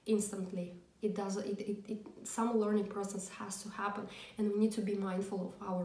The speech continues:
goals, because that's, that, that's can actually point us where the struggle arises, when we feel stuck and we don't know where, why certain things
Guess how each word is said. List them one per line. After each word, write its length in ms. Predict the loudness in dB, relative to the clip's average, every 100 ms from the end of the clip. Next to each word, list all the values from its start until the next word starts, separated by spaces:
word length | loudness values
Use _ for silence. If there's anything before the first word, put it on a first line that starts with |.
| -2
goals, 480 | -4 -4 -4 -6 -10 -16 -20 -16 -12
because 480 | -8 -6 -4 -4 -4
that's, 220 | -4 -4 -4
that, 300 | -2 -2 0
that's 400 | 0 -2 -8 -10
can 220 | -6 -4 -4 -6
actually 500 | -6 -2 0 2 0 -6 -14 -20 -20 -20 _ -20 _
point 420 | 0 6 6 6
us 500 | 0 -2 -2 -4 -8 -6
where 480 | 2 4 4 4 2 -2 -10 -16 -20 -14 -4
the 120 | 0
struggle 460 | 0 0 0 0 0
arises, 640 | -2 -2 -2 -6 -10 -12 -16 _ -2
when 140 | 0
we 120 | 2 0
feel 220 | -2 0
stuck 440 | 0 2 0 -2 -2
and 120 | -2
we 80 | -2
don't 360 | -2 0 2
know 160 | 2 0
where, 500 | 0 0 2 0 -2 -12 -18 -20 -20 _ _ _ -16 -4
why 320 | 0 2 2
certain 440 | 2 2 2 2
things 400 | 2 -2 -4 -6